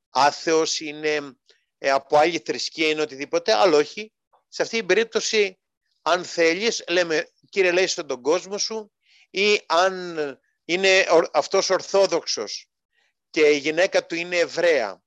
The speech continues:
ή αυτός είναι ορθόδοξος και η γυναίκα του είναι παπική, είναι προτεστάντης ή και το αντίθετο,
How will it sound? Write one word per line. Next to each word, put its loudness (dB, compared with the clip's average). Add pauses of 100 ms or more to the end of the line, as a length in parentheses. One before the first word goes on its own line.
(480)
ή -4
αυτός -4
είναι -8
ορθόδοξος -2
και -4
η -2
γυναίκα 0
του -6
είναι -2
παπική, -2
είναι -4
προτεστάντης 0
ή -6 (180)
και -2
το 0
αντίθετο, -4